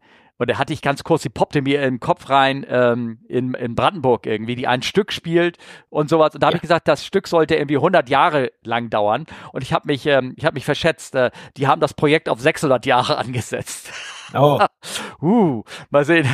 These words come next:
Speaker 1: wie lange das, äh, spielt, ne? Und, äh, da wird jeder Tonwechsel schon Monate hinaus angekündigt. Also wenn ihr mal hinfahrt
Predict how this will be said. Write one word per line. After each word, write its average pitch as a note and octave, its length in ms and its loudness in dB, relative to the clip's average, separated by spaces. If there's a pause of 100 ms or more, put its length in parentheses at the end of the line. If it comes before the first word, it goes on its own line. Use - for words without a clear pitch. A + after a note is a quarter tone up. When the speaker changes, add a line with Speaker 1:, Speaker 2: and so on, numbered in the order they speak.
Speaker 1:
wie C3+ 60 -6
lange C3 220 0
das, A#2 240 -2
äh, A2 140 0
spielt, F2+ 400 -10
ne? D3 120 0
Und, B2+ 240 -4
äh, B2 140 2
da B2 140 2
wird C3+ 160 0
jeder D#3+ 200 4
Tonwechsel D#3 540 0
schon C3 140 -4
Monate C3+ 380 2
hinaus B2 340 2
angekündigt. A2 580 -8
Also A2+ 160 -4
wenn B2+ 80 2
ihr C#3 80 2
mal A#2+ 160 4
hinfahrt C3+ 480 0